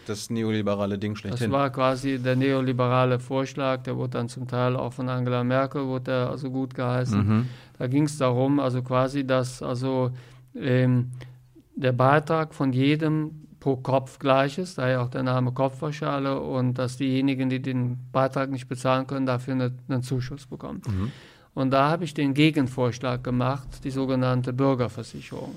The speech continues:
Speaker 2: Die Bürgerversicherung ist ein System für Privatversicherte und für gesetzlich Versicherte, sozusagen das, was ich eben schon gesagt hatte, dass also, sagen wir mal, alle gleich behandelt werden,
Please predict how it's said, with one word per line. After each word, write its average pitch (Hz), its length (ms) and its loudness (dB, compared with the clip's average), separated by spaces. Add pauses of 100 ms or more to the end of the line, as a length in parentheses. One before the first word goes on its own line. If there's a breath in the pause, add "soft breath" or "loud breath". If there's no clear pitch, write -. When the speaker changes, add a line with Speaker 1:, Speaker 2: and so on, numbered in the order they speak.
Speaker 2:
Die 131 60 -8
Bürgerversicherung 135 800 -2
ist 127 120 -6
ein 143 300 4
System 131 540 -2 (440 loud breath)
für 135 280 -2
Privatversicherte 131 1600 0
und 131 260 -4
für 123 140 -2 (100)
gesetzlich 143 480 -2
Versicherte, 143 600 -4
sozusagen 127 460 -2
das, 123 160 -4
was 120 140 -2
ich 135 60 -8
eben 135 180 -2
schon 127 200 -2
gesagt 123 320 -2
hatte, 127 240 -6
dass 123 240 -4
also, 131 240 -4
sagen 123 240 0
wir 123 60 -2
mal, 139 60 -6
alle 135 260 0
gleich 127 340 0
behandelt 127 400 -2
werden, 127 220 -2